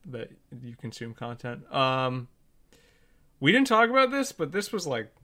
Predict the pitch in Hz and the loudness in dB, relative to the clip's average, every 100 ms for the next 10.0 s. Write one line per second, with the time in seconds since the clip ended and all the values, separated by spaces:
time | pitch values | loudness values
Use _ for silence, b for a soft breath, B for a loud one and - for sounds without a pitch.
0 | _ _ _ _ - 151 - 131 120 113 | _ _ _ _ -2 -2 -2 0 0 0
1 | 113 113 117 120 110 104 101 101 - _ | -2 -4 -6 -6 -4 -4 -4 -8 -12 _
2 | _ _ _ _ _ - 120 190 - 139 | _ _ _ _ _ -6 -2 -2 -2 -2
3 | 127 - - - - 165 196 175 170 190 | -2 -4 -16 -18 -4 4 6 6 6 4
4 | 147 147 147 175 180 190 208 202 - - | 4 2 2 2 0 2 -2 -2 -6 -8
5 | - 139 135 - - 135 135 135 131 123 | 0 0 0 -4 -2 0 2 0 0 0
6 | 127 113 117 - _ _ - 143 127 123 | 0 -2 -4 -12 _ _ -8 -4 -2 -4
7 | 117 - - - 107 127 139 - _ - | -6 -10 -10 -4 0 -2 -4 -10 _ -8
8 | 117 123 - 131 131 135 139 143 147 151 | -4 -2 -2 -4 -2 0 0 0 0 -2
9 | - _ _ _ _ 135 117 110 107 | -10 _ _ _ _ -8 -6 -6 -8